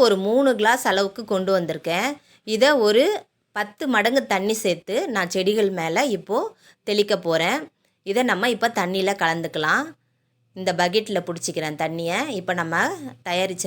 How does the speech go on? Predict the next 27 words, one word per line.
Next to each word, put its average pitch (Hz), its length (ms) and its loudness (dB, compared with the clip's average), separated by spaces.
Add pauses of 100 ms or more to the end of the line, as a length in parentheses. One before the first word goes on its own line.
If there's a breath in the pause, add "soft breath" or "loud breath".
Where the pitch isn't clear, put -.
ஃபெர்டிலைசரும் 185 680 0
இதுல 165 220 -2
ஊத்திக்கலாம். 165 560 -4 (1300)
ஊத்திட்டு 202 340 0 (140)
நிறைய 185 240 0 (120)
தண்ணி 190 260 -2
மிக்ஸ் 175 320 -6
பண்ணி 170 280 -4 (880)
மிளகாய் 277 400 4
செடி 214 200 2 (100)
மேல 196 180 4 (220)
நல்லா 214 320 4
நான் 233 220 2
தெளிச்சு 196 340 2
விட 180 160 2 (100)
போறேங்க. 165 380 0 (640 loud breath)
மஞ்சள் 262 360 2 (100)
ஒரு 196 160 4 (220)
நல்ல 214 280 2 (100)
பூச்சி 233 280 -4
விரட்டி, 175 400 0 (760)
கற்றாழையும் 262 720 4
ஒரு 202 160 0
நல்ல 240 340 0
பூச்சி 226 260 -2
விரட்டிங்க. 175 400 -2 (180)
கற்றாழைக்கு 247 640 0